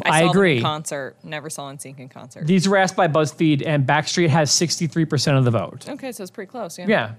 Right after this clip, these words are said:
Speaker 1: Okay.
Speaker 2: Um, what about the best mo-, superhero cinematic universe?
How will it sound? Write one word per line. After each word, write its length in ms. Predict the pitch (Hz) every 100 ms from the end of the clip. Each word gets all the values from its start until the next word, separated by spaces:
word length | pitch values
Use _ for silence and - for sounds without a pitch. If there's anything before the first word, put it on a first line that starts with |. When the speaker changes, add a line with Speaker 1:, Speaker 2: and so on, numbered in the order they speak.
| _ _ -
Speaker 1:
Okay. 140 | 156
Speaker 2:
Um, 580 | 165 156 147 147 147 143 - _ _ -
what 140 | 185
about 240 | 240 254 254
the 80 | 190
best 680 | 127 143 180 226 - - - _
mo-, 420 | 170 156 160 160 -
superhero 760 | - 220 196 220 226 214 202 180
cinematic 600 | - 202 190 180 165 143
universe? 720 | 147 123 98 - - - -